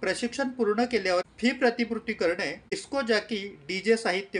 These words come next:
कृषी विभाग अंतर्गत विविध सिंचन साहित्य पुरवठा करणे, सुधारित कृषी अवजारांना पुरवठा करणे, पीक संरक्षणासाठी काटेरी तार, सौर कुंपणांसाठी अर्थसहाय्य करणे,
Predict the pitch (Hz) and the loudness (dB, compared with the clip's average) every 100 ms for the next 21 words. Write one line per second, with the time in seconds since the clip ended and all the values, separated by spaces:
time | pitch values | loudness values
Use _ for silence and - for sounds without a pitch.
0 | - 196 190 - 294 262 269 262 165 160 | -4 0 2 4 4 6 6 4 2 2
1 | 233 226 165 - 185 240 285 294 254 226 | 4 4 2 2 2 4 2 2 2 4
2 | 254 240 220 196 196 226 196 185 185 180 | 2 4 2 2 0 0 2 0 0 0
3 | 160 147 170 240 - - - 208 202 196 | 0 0 -4 -6 -12 -16 -4 0 6 6
4 | 285 285 247 233 277 208 185 208 208 214 | 4 -2 0 0 2 0 2 0 0 -2
5 | 185 185 196 180 147 139 202 285 - 247 | -4 -4 -4 -2 -2 -4 -4 -4 2 6
6 | 233 240 262 247 240 240 240 247 196 180 | 6 4 2 2 4 2 0 2 2 4
7 | 226 233 247 - 190 175 - - - 202 | 4 2 0 2 4 2 -2 -6 0 2
8 | 226 226 196 - 220 240 233 240 233 170 | 4 2 -2 0 2 2 0 -2 -2 0
9 | 180 254 247 247 233 226 185 165 143 | 0 2 2 4 2 0 0 0 -2